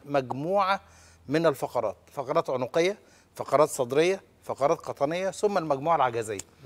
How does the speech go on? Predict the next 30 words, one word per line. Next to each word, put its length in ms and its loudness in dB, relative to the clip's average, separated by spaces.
الفقرات 520 2
دي 200 -6
بتختلف 500 -2
في 100 0
حجمها، 520 0
والحجم 800 0
بتاعها 520 0
ب-، 140 -8
على 260 0
حسب 360 -4
الوزن 320 -2
اللي 140 -2
هي 60 2
شايلاه. 420 2
الفقرات 560 2
العنقية 440 2
شايلة 300 2
الراس 240 4
بس. 340 -4
مم. 200 -10
الفقرات 580 2
القطنية 460 0
شايلة 300 -4
الجسم 300 -6
كله، 280 -2
الراس 560 2
بالرقبة 560 -2
بالكتفين 760 -8
بالظهر 480 -2
بالبطن 520 0